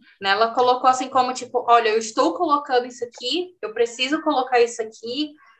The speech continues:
porque vocês pediram, então tá aí." Se era, se era,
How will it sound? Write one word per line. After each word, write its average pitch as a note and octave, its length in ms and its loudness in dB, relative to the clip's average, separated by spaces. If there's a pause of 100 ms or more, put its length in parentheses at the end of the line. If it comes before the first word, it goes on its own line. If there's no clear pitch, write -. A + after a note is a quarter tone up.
(220)
porque A#3+ 280 4
vocês C4+ 340 0
pediram, D4 380 4
então D4 320 4
tá E4 140 6
aí." C#4+ 460 6 (320)
Se - 300 -2
era, A#3 420 8
se - 160 0
era, A3 640 6